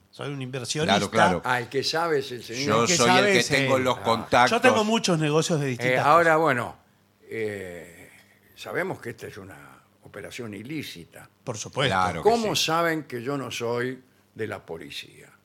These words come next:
Speaker 2: No, que
Speaker 1: Eh, pero usted que nos está,
Speaker 2: Igual
Speaker 1: nos está
Speaker 2: le, le digo
Speaker 1: provocando.
Speaker 2: una cosa.
Speaker 3: ¿No les dice nada este uniforme que tengo?
Speaker 1: Yo cuando lo vi
Speaker 3: Sí,
Speaker 1: entrar
Speaker 3: esta placa.
Speaker 2: <laughs> Sí.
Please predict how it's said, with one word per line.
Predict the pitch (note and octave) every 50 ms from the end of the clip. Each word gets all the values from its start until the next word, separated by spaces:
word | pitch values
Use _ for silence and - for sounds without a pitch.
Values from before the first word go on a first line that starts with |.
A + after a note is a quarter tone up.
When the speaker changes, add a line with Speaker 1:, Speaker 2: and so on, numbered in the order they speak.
| _ _ _ _
Speaker 2:
No, | - A2 B2+ C#3 C#3 D3+ E3 F#3 G3 F3+ - - -
que | B2 B2+
Speaker 1:
Eh, | B2+ D3 F3 G3 G#3 F#3+ F3 D#3+ D3 C3+
pero | C#3 C3+ C#3 C#3 C#3
usted | C3+ D4 D#4+ D4+
que | A#3 D#3+ C3+
nos | B2+ A#2+ A#2 - C3
está, | A2+ - - D3 C#3+ C3+ B2 A#2 A2+ G#2+ G#2 G2+ G2 F#2+ - _ _ _ _ _ _ _ _ _ - -
Speaker 2:
Igual | G#2+ G#2+ A2+ D3+ F#3+ G3
Speaker 1:
nos | F3 D#3
está | F#3+ F#3
Speaker 2:
le, |
le | F3 D#3 D3
digo | C#3 C3 C3
Speaker 1:
provocando. | C#3+ A#3 D4+ - - - C#3
Speaker 2:
una | A2
cosa. | G#2+ C3 G#2+ G2 - - -
Speaker 3:
¿No | D#3 F3+ F#3+
les | F#3 E3 C#3+
dice | E3+ F3+ - - D3 C3
nada | C#3 D#3+ F#3+ G#3 G#3 E3+ C#3 A2+ B2+
este | C3 A#2+ G#2 - B2+ B2
uniforme | A#2 A#2 A2 A2 G#2+ - B2+ C#3 C3+ A#2+ A2 G#2 F2
que | F2+ F#2+
tengo? | - - A#2+ D3+ D#3+ D#3 C#3+ B2+ B2+ A#2 G#2+ G2
Speaker 1:
Yo | - G#3 A#3
cuando | B3 B3 G#3+ G3 F#3+
lo | F3+ F3+ F3+
vi | F3+ F3+
Speaker 3:
Sí, | F3
Speaker 1:
entrar | D3+ F3+ F#3 G#3 A#3+ B3 A3
Speaker 3:
esta | D#3+ B2+ A#2 - -
placa. | - C#3+ D#3 D#3+ D#3+ D#3 - - C3 C3+ B2 A2 F#2
Speaker 2:
<laughs> | -
Sí. | G#3 E3 F#3+ F3+ E3 F3+ G3+ G3 G3+ - F3 F#3 - - - -